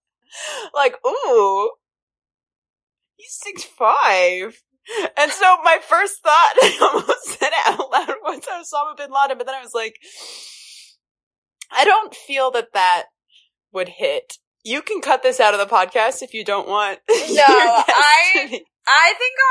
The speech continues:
Speaker 2: our long-standing joke about Osama bin Laden being six five, this is, this is a years-long bit.
Speaker 1: Yeah,
Speaker 2: By
Speaker 1: I've been
Speaker 2: me
Speaker 1: saying
Speaker 2: and
Speaker 1: my
Speaker 2: Jess.
Speaker 1: boyfriend Osama <laughs> bin Laden for years, and people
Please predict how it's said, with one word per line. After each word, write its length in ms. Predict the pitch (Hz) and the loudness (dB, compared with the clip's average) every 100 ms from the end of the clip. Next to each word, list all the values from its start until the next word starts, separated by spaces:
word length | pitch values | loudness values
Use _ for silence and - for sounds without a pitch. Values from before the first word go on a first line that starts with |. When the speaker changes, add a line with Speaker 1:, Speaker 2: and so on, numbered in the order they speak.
| 440 | 2
Speaker 2:
our 80 | 269 | 0
long-standing 680 | 233 233 285 330 262 240 | -2 -2 -6 -4 -4 -4
joke 280 | 226 196 - | -4 -2 -2
about 420 | 254 247 196 185 - _ _ _ - | -2 2 2 0 -4 _ _ _ -2
Osama 400 | 269 - 247 220 | 0 0 -4 -2
bin 140 | 226 214 | -6 -4
Laden 400 | 190 196 196 220 | -6 -6 -12 -16
being 260 | 233 202 | -12 -12
six 280 | 202 214 - | -10 -12 -10
five, 580 | - 185 190 190 202 - _ _ _ | -4 -2 -2 -4 -6 -18 _ _ _
this 200 | 311 427 | 0 2
is, 220 | 539 554 - | 0 -2 -6
this 200 | 277 403 | -6 -6
is 100 | 554 508 392 | -6 -6 -6
a 80 | 240 | -6
years-long 680 | 262 233 226 233 180 180 214 | -6 -6 -6 -6 -6 -8 -8
bit. 240 | 82 - - _ _ _ _ _ - | -6 -8 -10 _ _ _ _ _ -2
Speaker 1:
Yeah, 160 | 302 494 - | 4 4 6
Speaker 2:
By 60 | - | 6
Speaker 1:
I've 160 | 226 | 6
been 160 | 320 370 | 4 -2
Speaker 2:
me 120 | - | -4
Speaker 1:
saying 260 | 330 302 311 | 0 2 2
Speaker 2:
and 60 | 247 | 2
Speaker 1:
my 100 | 254 | 4
Speaker 2:
Jess. 300 | 214 208 - | 6 4 2
Speaker 1:
boyfriend 180 | 277 | -2
Osama 480 | 262 254 254 254 254 | -6 -4 -4 -4 -4
<laughs> 0 | |
bin 260 | 392 381 - 440 571 - | -4 -4 -6 -2 0 0
Laden 260 | - - - | -4 -4 -10
for 120 | 269 | -16
years, 500 | 294 294 339 233 254 - | -16 -10 -4 -4 -6 -4
and 140 | 285 269 - | -2 -2 -12
people 260 | 392 - | -20 -10